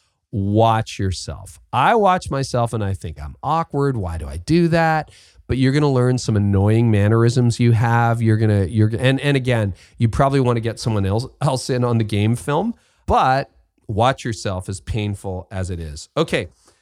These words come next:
final question today. Wow, we, uh, we covered a lot of ground. This is Jeff from Cape Coral. Wherever Cape Coral is, it sounds awesome.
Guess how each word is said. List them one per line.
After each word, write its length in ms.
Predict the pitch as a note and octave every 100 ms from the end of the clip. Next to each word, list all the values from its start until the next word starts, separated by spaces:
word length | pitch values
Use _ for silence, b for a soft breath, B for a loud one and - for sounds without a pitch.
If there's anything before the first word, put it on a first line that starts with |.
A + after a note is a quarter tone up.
| b b _
final 420 | - F#3 B3+ C4
question 480 | - G#3 - D#3+ C#3
today. 380 | C3 A2+ A2+
Wow, 420 | A#2 B2+ F3+ G#2+ E2+ _
we, 380 | A#2 B2 B2 A#2
uh, 140 | G#2+
we 120 | G2+ A2+
covered 280 | - C3+
a 40 | A2+
lot 160 | A2+
of 60 | G#2+
ground. 340 | A2+ G#2+ F#2+
This 180 | A#2 -
is 160 | B2+ - A2+
Jeff 320 | B2 D#3 F3+
from 220 | - G2
Cape 360 | F#2+ - D#3 _
Coral. 420 | - C3 G2+ F2+
Wherever 420 | G2+ G2 A#2 C3+
Cape 300 | C3+ C3+ A#2+ -
Coral 340 | A#2 A2 G#2
is, 280 | G2 G#2+ A#2+
it 180 | - G#2
sounds 420 | - G2+ G#2 G2+ -
awesome. 460 | F2 E2+ - D2